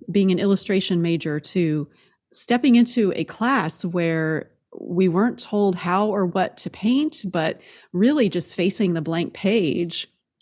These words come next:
and seeing what shows up. And whew, that was scary at first, but incredible. And, and, you know, in, in later episodes, we'll get more into,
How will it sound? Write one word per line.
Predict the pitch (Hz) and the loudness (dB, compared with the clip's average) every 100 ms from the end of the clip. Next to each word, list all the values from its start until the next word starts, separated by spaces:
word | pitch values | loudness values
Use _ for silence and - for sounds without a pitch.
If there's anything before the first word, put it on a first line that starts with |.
| _ | _
and | 185 180 | 0 0
seeing | - 226 240 | 2 4 6
what | 196 - | 4 0
shows | 196 165 151 | -2 -2 0
up. | 226 - - - _ - _ _ - | -2 -4 -10 -18 _ -20 _ _ -10
And | 175 165 156 156 147 - | -4 -4 -4 -6 -8 -2
whew, | 440 480 - | 4 4 4
that | 226 226 | -4 -4
was | 175 | -4
scary | - 247 285 196 | -2 -2 0 -2
at | - | -2
first, | - 233 175 - | -4 -2 -2 -4
but | 185 - _ _ _ - _ | -4 -8 _ _ _ -20 _
incredible. | 214 185 - 277 311 269 180 170 | -2 -2 -2 -4 0 2 0 0
And, | 220 220 | 2 2
and, | - 202 190 180 - _ _ | 2 2 0 -2 -10 _ _
you | 196 175 | -2 0
know, | 165 | 0
in, | 185 185 180 | 0 2 0
in | - 175 165 | 0 0 0
later | 170 165 160 | 0 -2 -2
episodes, | 170 - - 151 151 | -4 -6 -6 -6 -6
we'll | 160 | -8
get | 160 175 | -6 0
more | 202 285 | 2 2
into, | 226 202 202 - 180 - - | 2 2 2 0 -4 -4 -6